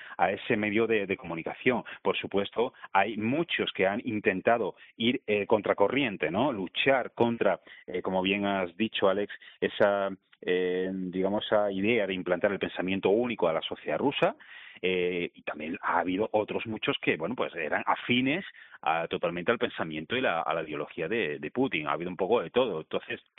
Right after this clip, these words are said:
claro, los dos casos que te he comentado al principio realmente eran figuras de oligarcas que estaban en contra,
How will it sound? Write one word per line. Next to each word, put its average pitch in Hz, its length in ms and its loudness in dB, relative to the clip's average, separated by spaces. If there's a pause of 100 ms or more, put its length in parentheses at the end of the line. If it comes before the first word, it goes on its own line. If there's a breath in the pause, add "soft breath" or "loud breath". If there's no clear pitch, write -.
(140)
claro, 110 320 0
los 85 160 -4 (180)
dos 110 240 -2
casos - 340 -2
que 113 120 -2
te - 80 -2
he - 20 -2
comentado 107 400 0
al 101 80 -2
principio 120 560 -2 (320 loud breath)
realmente 110 500 2
eran 104 220 -2
figuras 95 540 0
de 95 260 -2
oligarcas 104 640 2 (460 loud breath)
que 120 220 2
estaban 135 440 2
en 101 200 -2
contra, 117 640 2